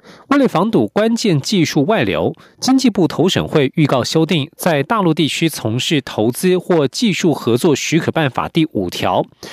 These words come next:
针对授权或转让专门技术到中国，将从事后备查改为事前申请，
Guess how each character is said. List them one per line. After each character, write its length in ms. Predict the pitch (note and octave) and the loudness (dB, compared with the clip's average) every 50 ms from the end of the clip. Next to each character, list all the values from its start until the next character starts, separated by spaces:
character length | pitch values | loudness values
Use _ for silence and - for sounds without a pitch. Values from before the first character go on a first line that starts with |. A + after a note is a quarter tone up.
| - - - | -16 -14 -6
针 120 | - - F3 | -2 -2 0
对 200 | F3 F#3 E3+ D#3 | 2 2 0 0
授 280 | - - - C4+ A3 | 0 -2 -2 0 0
权 300 | F3 - - B2 A2+ A#2+ | -2 -2 -2 -2 -2 -2
或 240 | C3 - F3 E3 C#3+ | -2 0 0 0 0
转 240 | - - A#2+ E2+ D#2+ | 0 -2 -4 -4 -2
让 220 | G2 D3+ C#3 B2 | -2 -2 -2 -2
专 180 | B2 - G3+ G#3+ | -2 -2 -2 0
门 180 | G3 C3+ A2 A#2+ | 0 0 -2 -2
技 160 | - F#3+ E3 | -2 -2 -2
术 200 | - - D3+ C3 | 0 0 0 0
到 160 | - B2 G#2 | 0 0 -2
中 260 | - - G#3 G#3+ A#3 | 0 0 0 0 0
国， 320 | G3+ - A2+ F#2 F#2+ C3 - - - - - | 0 0 0 2 0 0 -2 -6 -16 -16 -10
将 260 | - - F3 D#3+ E3 F3+ | -6 -2 -2 0 -2 -2
从 320 | E3 - - B2 B2+ D#3 | -4 -4 -2 -2 -2 -2
事 340 | D#3+ - - - C4+ A3 F3 | -4 -4 -4 -2 0 0 0
后 200 | - - E3+ C#3 | 0 0 -2 0
备 180 | - A3+ G#3 | 0 0 -2
查 280 | D3+ - - - A2+ B2 | -2 -2 -4 -4 -6 -4
改 200 | - - F#2 E2+ | -2 -4 -4 -4
为 220 | E2 F2+ G2 A2+ | -4 -4 -4 -4
事 320 | C3+ - - - - G#3 D#3 | -4 -4 -4 -2 -2 -2 -2
前 240 | - - G2 F2 A#2 | -2 -4 -6 -6 -4
申 260 | - - G3+ G#3 G#3+ | -4 -2 -2 -2 -2
请， 280 | - - - D#2+ - | -4 -4 -6 -6 -8